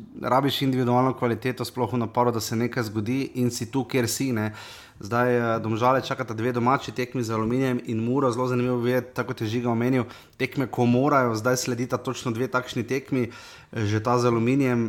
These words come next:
eh, bo točno takšna. Po drugi strani pa Radomlje, eh,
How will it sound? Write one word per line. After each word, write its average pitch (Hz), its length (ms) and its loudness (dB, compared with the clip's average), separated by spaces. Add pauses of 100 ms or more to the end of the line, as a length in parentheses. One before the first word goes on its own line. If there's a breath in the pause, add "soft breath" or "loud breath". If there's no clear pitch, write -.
(120)
eh, 110 360 -2
bo 110 140 4
točno 131 340 -2
takšna. 123 520 2 (380 loud breath)
Po 123 100 -8
drugi 123 180 0
strani 139 300 0
pa 120 160 0
Radomlje, 131 500 2
eh, 110 760 -2